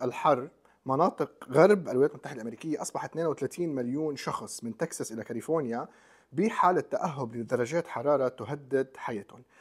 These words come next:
وسيكون يومي الخميس والجمعة أكثر الأيام حرًا، حيث قد تتجاوز درجات الحرارة مية وعشر درجات فahrenheit ببعض الأماكن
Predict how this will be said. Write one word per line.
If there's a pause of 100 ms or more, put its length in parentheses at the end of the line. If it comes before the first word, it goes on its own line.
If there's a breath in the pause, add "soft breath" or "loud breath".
(340 loud breath)
وسيكون
يومي
الخميس
والجمعة
أكثر
الأيام
حرًا،
حيث (540 soft breath)
قد
تتجاوز
درجات
الحرارة
مية
وعشر
درجات
فahrenheit (420 soft breath)
ببعض
الأماكن